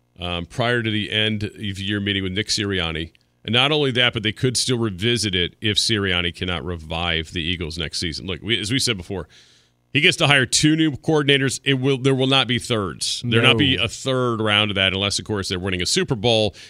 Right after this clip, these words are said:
Speaker 1: and guys are getting jobs. Um, anyway, so Belichick in the E-, on the Eagles' radar could be on the front line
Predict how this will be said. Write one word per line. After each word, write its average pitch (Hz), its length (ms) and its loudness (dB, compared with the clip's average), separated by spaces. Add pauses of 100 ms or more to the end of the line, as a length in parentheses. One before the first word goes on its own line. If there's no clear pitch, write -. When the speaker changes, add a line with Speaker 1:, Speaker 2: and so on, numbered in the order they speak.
Speaker 1:
and 110 140 0
guys 107 260 2
are 101 60 -4
getting 92 240 -2
jobs. 87 560 -2 (400)
Um, 104 440 -2 (440)
anyway, 113 540 4 (120)
so 120 420 0
Belichick 139 880 0
in 113 160 -2
the 110 240 0
E-, 123 120 -4
on 117 100 0
the 110 180 0
Eagles' 117 260 0
radar 98 800 -2 (160)
could 127 220 0
be 107 340 2
on 101 200 -4
the 98 80 -2
front 113 280 -2
line 87 640 -2